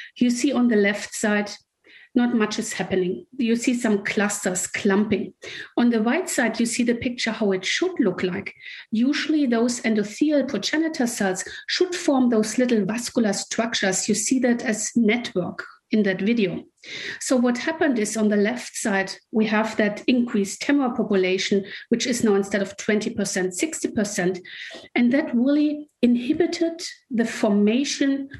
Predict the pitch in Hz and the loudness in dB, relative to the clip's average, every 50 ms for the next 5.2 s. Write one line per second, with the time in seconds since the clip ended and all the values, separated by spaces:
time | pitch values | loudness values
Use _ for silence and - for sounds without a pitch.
0 | - _ - 240 - - 240 233 226 233 226 - - - _ - - - 277 277 | -6 _ -2 -2 0 0 0 0 2 0 -2 -4 -8 -10 _ -6 -2 0 2 2
1 | 269 262 247 247 - - 254 233 220 202 185 202 202 202 - - - 247 233 226 | 2 2 0 0 0 2 2 2 2 2 2 0 0 0 -4 -2 2 2 4 4
2 | 214 214 220 226 220 - _ _ - - - - - 233 214 214 - - - 190 | 4 2 0 -2 -4 -8 _ _ -10 -10 -8 -4 -2 -2 -2 0 -2 -2 -2 -2
3 | 180 175 - - - 233 226 202 226 214 214 - - 175 170 170 - - - - | -2 -2 -2 0 2 2 2 2 2 0 0 0 0 0 0 0 -2 -4 -2 2
4 | 214 220 214 214 202 202 202 202 196 - - 196 202 196 - 208 175 170 170 - | 2 2 4 2 2 2 2 0 0 -2 -2 -2 -2 0 -2 -2 -2 -2 -4 -4
5 | - - - - | -6 -6 -8 -10